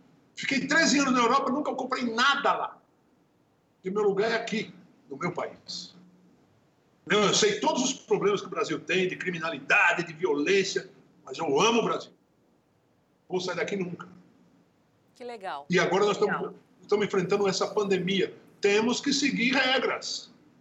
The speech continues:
Speaker 1: Não é um resfriadinho, meu amigo. Você morre. Resfriadinho não mata ninguém.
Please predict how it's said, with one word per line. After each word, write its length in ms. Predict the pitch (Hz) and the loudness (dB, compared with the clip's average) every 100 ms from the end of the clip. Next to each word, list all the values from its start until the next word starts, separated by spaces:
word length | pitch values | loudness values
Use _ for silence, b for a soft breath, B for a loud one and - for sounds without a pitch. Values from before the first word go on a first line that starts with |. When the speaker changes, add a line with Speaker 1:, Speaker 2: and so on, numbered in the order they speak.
| _ _ _ | _ _ _
Speaker 1:
Não 200 | 180 226 | 0 2
é 100 | 226 | 4
um 100 | 302 | 4
resfriadinho, 880 | 311 302 - 311 302 254 220 294 294 | 2 2 0 2 2 2 2 2 0
meu 140 | 254 165 | 0 -2
amigo. 400 | - - - - _ _ _ _ _ - | -6 -16 -20 -20 _ _ _ _ _ -10
Você 200 | - 254 | -4 0
morre. 720 | 254 269 320 277 190 - - - _ _ _ | 2 4 4 4 2 -2 -8 -18 _ _ _
Resfriadinho 540 | 202 214 240 285 240 302 | -2 -2 -2 0 0 0
não 100 | 302 | 0
mata 220 | 302 320 | -2 -2
ninguém. 560 | 330 294 262 302 240 | -4 -2 -2 -4 -6